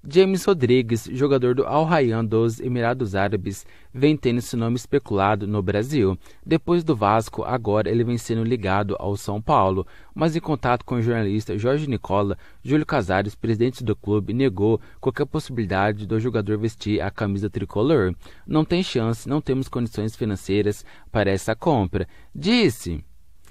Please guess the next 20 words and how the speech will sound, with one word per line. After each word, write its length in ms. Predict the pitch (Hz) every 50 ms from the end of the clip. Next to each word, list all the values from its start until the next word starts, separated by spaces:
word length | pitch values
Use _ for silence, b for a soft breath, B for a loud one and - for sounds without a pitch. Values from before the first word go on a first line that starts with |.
| b b b b b -
Segundo 300 | - 202 156 175 196 208
informações 600 | 208 - 220 202 190 185 - - 135 127 127 123
do 120 | 127 135 123
jornal 200 | 120 123 120 123
espanhol 500 | 127 - - - 110 104 104 110 104 -
as, 360 | - 104 113 117 117 113 -
o 100 | 90 135
jogador 380 | 135 147 160 143 127 117 139 135
colombiano 560 | - - 143 139 131 101 95 95 107 107 -
não 100 | 113 131
estaria 380 | 143 - - 131 104 110 113 110
satisfeito 680 | - 135 123 - - - - 101 107 110 - - 110
nos 340 | 110 107 110 113 107 - -
Emirados 560 | 110 110 110 107 98 95 95 92 107 113 135
Árabes. 480 | 135 104 87 87 90 80 85 87 - b b b b b b
De 100 | 139 160
acordo 380 | 165 - - - 143 147 147 143
com 200 | - - 127 117
a 80 | 131
publicação, 800 | 123 - 147 139 143 135 - 113 95 - - 104 104 110 107